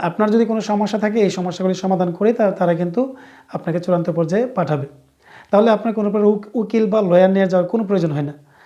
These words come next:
আর আপনি নিজে নিজেও করার প্রয়োজন নাই, কারণ আপনি, আহ, কোনো ভুল করতে পারেন, সেজন্য আপনি তাদের সহযোগিতা নেবেন। তারা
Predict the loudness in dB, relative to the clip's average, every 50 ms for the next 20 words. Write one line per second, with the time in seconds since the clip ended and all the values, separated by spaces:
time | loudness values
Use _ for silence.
0 | -20 -14 _ -2 -2 0 2 2 2 4 4 2 2 2 2 0 0 2 2 2
1 | 2 2 2 0 0 2 0 0 0 0 0 0 0 0 0 0 0 0 -2 -6
2 | -14 -20 -20 -20 _ _ -8 -8 -4 0 -2 0 0 0 -2 0 0 -2 0 0
3 | 0 2 2 2 2 0 -4 -4 -2 -2 -2 -2 -2 -2 -4 -4 -2 -2 -2 -2
4 | -2 -2 -2 -2 0 0 2 2 2 2 2 0 -2 -8 -14 -18 -20 -20 -20 _
5 | _ 2 2 4 4